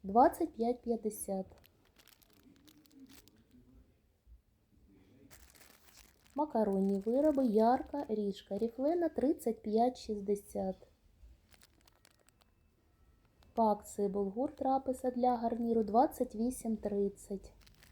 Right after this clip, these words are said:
Пшоно, розумний вибір, двадцять один п'ятдесят. Зі знижкою рис Камаліна круглозернистий,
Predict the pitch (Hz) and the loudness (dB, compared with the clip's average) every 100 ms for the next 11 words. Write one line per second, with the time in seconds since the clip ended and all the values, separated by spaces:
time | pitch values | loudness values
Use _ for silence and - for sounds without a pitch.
0 | - - - - - - - - 269 294 | -20 -20 -20 -20 -20 -20 -20 -2 0 4
1 | 302 320 214 208 208 196 196 214 302 320 | 4 4 2 2 2 0 0 0 2 0
2 | 277 202 220 277 - 262 220 196 254 302 | 0 4 6 6 2 -2 0 2 0 0
3 | 214 202 196 - - 190 185 - - _ | -4 -4 -6 -8 -6 -6 -6 -10 -20 _
4 | _ _ _ _ _ _ _ _ _ _ | _ _ _ _ _ _ _ _ _ _
5 | _ _ _ - _ _ _ _ _ _ | _ _ _ -20 _ _ _ _ _ _
6 | _ _ _ _ _ _ _ _ _ _ | _ _ _ _ _ _ _ _ _ _
7 | _ _ _ _ _ - - _ _ _ | _ _ _ _ _ -20 -20 _ _ _
8 | _ _ _ _ _ - 202 233 226 220 | _ _ _ _ _ -10 -4 -2 0 0
9 | 208 - 214 214 202 196 233 - - _ | 0 -2 0 0 2 0 -2 -8 -16 _
10 | - 262 269 269 262 262 - - - - | -4 -2 0 0 0 -2 -4 -20 -20 -20
11 | - - - 254 240 233 220 240 233 226 | -20 -16 0 4 4 4 2 2 2 0
12 | 226 220 - 226 226 | 0 -2 -6 -6 -6